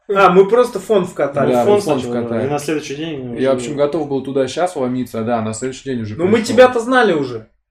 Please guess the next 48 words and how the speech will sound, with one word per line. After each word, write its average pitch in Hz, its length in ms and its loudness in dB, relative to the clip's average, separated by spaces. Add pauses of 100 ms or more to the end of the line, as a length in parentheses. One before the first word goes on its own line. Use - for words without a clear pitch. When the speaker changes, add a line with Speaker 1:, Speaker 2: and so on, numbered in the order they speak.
(360)
Speaker 2:
Ну 123 200 -6
да, 120 180 -2
но 113 100 -4
я 123 140 -2
тогда 127 340 -4
еще 123 280 -6
особо 113 320 -10
ничего 113 260 -10
не 110 140 -8
рисовал, 113 420 -8
Speaker 1:
Ну, 147 60 -10
Speaker 2:
смотрел. 175 200 0
Speaker 1:
почему 233 260 -2
ты 180 200 2
тогда 190 300 4
вкатывал 190 560 4
на 156 160 0
Ахимовскую 151 580 -6
галерею 147 580 0
там 123 160 -2
в 120 80 -4
одну 139 220 -4
каску? 139 420 -2
Speaker 2:
Ну, 123 80 -4
я 135 140 0
вот 180 180 -4
именно 175 260 -4
в 110 60 -4
одну 120 220 -6
каску 127 300 -10
Speaker 1:
Сто - 160 4
Speaker 2:
тогда 180 140 0
Speaker 1:
кусков 175 260 0
Speaker 2:
все. - 80 -10
Speaker 1:
там 131 160 -4
нарисовал, 170 400 0
мы 160 120 -4
как-то 143 300 -8
с - 400 -16
Рихваном 160 560 -2
пришли, 170 480 -8
там 139 220 -6
что-то - 220 -20
просто 131 340 -6
тоже 117 160 -8
покрасить 117 580 -10
по 113 80 -20
приколу. 117 560 -10